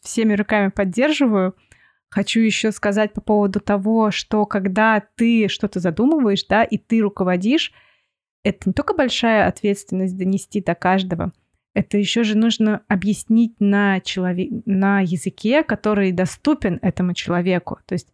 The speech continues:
есть один человек, у него один язык, есть другой человек, у него другой язык,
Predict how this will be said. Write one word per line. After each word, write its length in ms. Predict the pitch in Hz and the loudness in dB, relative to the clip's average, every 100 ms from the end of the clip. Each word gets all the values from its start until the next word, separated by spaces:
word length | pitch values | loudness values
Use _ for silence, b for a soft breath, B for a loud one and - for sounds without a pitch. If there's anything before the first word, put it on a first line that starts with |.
| _ _ _ _ _ | _ _ _ _ _
есть 240 | 208 226 220 | -4 -2 -2
один 340 | 214 175 165 | -2 -2 -4
человек, 480 | - 214 262 339 - | -4 -2 0 -2 0
у 20 | |
него 220 | 190 175 185 | -2 0 0
один 380 | 262 247 247 175 | 0 0 0 0
язык, 400 | - 196 233 226 _ _ | -4 -6 -6 -8 _ _
есть 240 | 170 233 240 | -2 -2 0
другой 380 | 330 302 233 190 | 0 2 2 0
человек, 560 | - 254 254 262 - - | -2 0 -2 -6 -12 -6
у 40 | |
него 220 | 185 180 | -4 -4
другой 460 | 175 277 285 285 202 | 0 2 4 2 2
язык, 360 | 240 254 269 | 2 0 -2